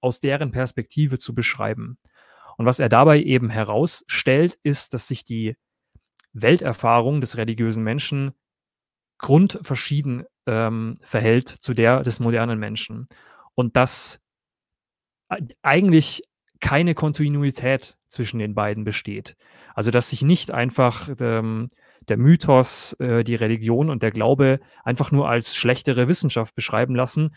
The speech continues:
sondern dass man sie als was Selbstständiges begreifen muss, das seine eigene Struktur aufweist und dass man auch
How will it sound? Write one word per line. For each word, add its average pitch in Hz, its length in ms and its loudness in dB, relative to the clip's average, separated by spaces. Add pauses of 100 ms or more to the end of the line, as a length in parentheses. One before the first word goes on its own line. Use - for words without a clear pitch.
(160)
sondern 127 240 -2
dass 127 140 0
man 127 100 4
sie 131 120 2
als 127 120 0
was 113 300 -2
Selbstständiges 123 960 0 (880)
begreifen 127 500 2
muss, 143 180 2
das - 160 -4
seine 127 200 0
eigene 131 320 0
Struktur - 580 2
aufweist 127 560 0
und 123 80 -6
dass 117 140 -4
man 127 100 -4
auch 123 240 0